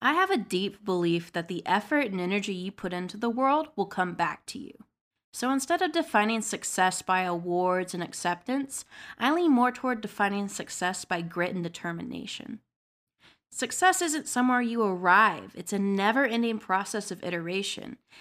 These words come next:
Anyone can try something once and then give up when it doesn't play out how they wanted. But genuinely successful people will learn from each attempt and hold a vision in their heads. Iteration is a success. Constantly learning and growing are successes.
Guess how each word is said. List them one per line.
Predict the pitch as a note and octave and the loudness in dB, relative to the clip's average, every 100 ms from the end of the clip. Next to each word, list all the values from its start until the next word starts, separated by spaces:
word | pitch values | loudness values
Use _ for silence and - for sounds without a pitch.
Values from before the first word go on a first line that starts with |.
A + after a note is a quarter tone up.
| - | -6
Anyone | A#3 C#4 F4 F4+ C#4+ | 2 4 6 4 2
can | G3+ | 0
try | A3 G#3 | -2 -2
something | G#3+ F#3+ F#3 F3 | -2 -2 -2 2
once | F#3+ G#3 - | 2 2 0
and | - F3+ | -6 -6
then | F3 E3+ | -6 -2
give | G3 F#3+ G#3 | 2 2 2
up | G3+ | -2
when | F#3+ E3+ | -4 -6
it | E3+ | -8
doesn't | E3+ E3+ - | -8 -10 -8
play | F#3 G3 | -4 2
out | G#3+ F#3 | 2 2
how | F3+ | -6
they | E3+ | -4
wanted. | G#3 G#3 G#3+ E3 - _ _ _ - | -2 0 0 -4 -16 _ _ _ -10
But | F3+ | -4
genuinely | - C4 E4 F4 E4 D4+ | 0 2 2 4 2 2
successful | G#3 - G#3 G#3+ A#3 G#3+ | -2 -4 -2 -2 -4 -4
people | G#3 G#3 F#3+ | -4 -4 -6
will | E3+ D#3+ | -6 -2
learn | F3 G#3+ | 0 0
from | A#3 G3 | -2 -6
each | - G#3 | -4 -4
attempt | C#4+ - F#3+ - - | -6 -2 -4 -4 -10
and | F3 F3 | -10 -8
hold | G3 F#3+ | -6 -4
a | F3+ | -4
vision | E3+ F#3 F#3 E3+ | -2 -2 -2 -6
in | E3+ | -6
their | E3 | -8
heads. | D#3+ F3 - - - - _ _ _ - | -8 -10 -12 -16 -20 -20 _ _ _ -4
Iteration | C#4 D4+ C4+ B3+ A#3+ A#3 G3 | 0 2 4 2 2 0 -2
is | F3 | -4
a | - - | -10 -12
success. | - - F3+ - - - - _ | -14 -10 -10 -10 -16 -18 -20 _
Constantly | B3+ C#4+ - C#4+ C#4 | 2 2 2 0 2
learning | A3 A3+ A#3 | 2 2 0
and | G#3 F3 | 0 -2
growing | F#3 A3+ G#3 | -2 0 -2
are | F3 | -4
successes. | F#3 - A#3 A#3+ A#3+ F#3 F3 | -6 -4 0 0 0 -2 -2